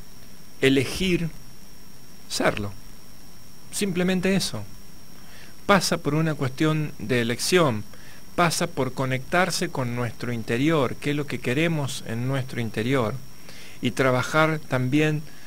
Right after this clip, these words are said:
sobre nuestra confianza, la autoconfianza, sobre nuestra estima, sobre lo que nosotros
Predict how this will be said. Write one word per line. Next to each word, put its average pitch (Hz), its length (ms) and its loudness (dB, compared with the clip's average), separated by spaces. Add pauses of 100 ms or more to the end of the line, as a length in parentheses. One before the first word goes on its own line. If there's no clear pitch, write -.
(200)
sobre 120 520 4
nuestra 120 460 2
confianza, 104 640 0
la 117 200 6
autoconfianza, 101 1160 0 (1300)
sobre 117 460 4
nuestra 113 420 2
estima, 120 500 2
sobre 113 380 0
lo 104 140 0
que 110 120 -2
nosotros 131 880 -2